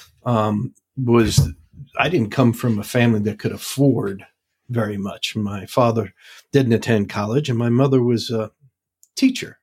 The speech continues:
You know, I mean, it's not like you're really rolling in the dough in that regard. So you had to do something. If I wanted,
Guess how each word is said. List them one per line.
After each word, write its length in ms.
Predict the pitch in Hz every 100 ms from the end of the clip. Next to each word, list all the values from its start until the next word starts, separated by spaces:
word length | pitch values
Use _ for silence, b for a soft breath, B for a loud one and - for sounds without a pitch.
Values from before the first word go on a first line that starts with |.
| _
You 120 | 117 120
know, 180 | 127 165
I 80 | 131
mean, 200 | 131 135
it's 440 | 139 - - -
not 120 | 254
like 120 | 220 160
you're 120 | 139
really 260 | 160 139
rolling 480 | 120 131 160 160 139
in 100 | 120
the 100 | 110
dough 520 | 107 110 127 139 123
in 140 | 104 101
that 200 | 95 -
regard. 380 | 92 107 101 -
So 100 | 113
you 140 | 131
had 140 | 151 139
to 80 | 113
do 160 | 120
something. 360 | 110 131 120 113
If 80 | 117
I 100 | 117
wanted, 340 | 135 117 -